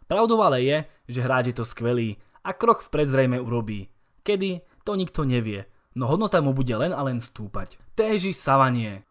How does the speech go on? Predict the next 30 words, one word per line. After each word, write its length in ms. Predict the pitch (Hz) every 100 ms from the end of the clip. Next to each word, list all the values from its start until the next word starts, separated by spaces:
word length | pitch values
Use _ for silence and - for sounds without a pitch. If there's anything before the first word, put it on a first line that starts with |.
| _ _ -
Po 80 | 143
prestupe 420 | 214 233 247 165
v 80 | -
tomto 240 | 185 170 160
lete 240 | 160 151
do 80 | 139
rodného 320 | 160 165 139
Montpellier 800 | 117 139 147 160 151 143 135 135 - _ -
ho 80 | 240
určite 320 | 233 214 196
za 80 | 147
najväčšiu 340 | 139 151 - 123
hviezdu 260 | 131 127 123
klubu 320 | 139 135 139
ešte 320 | - 170 - 139
nejako 320 | 147 151 123
definitívne 640 | 117 117 139 127 135 131
označiť 480 | 131 131 127 120 117
nemôžeme, 800 | 107 120 135 135 120 120 113 - _ _
no 80 | -
to, 100 | 180
čo 140 | 214 226
predvádzal 480 | 180 165 170 156
tento 240 | 151 143 127
záložník 480 | 131 151 156 131 113
v 160 | 143
minulej 240 | 214 175 160
sezóne 240 | 147 151 120
Ligue 160 | 107
one, 320 | 120 147 143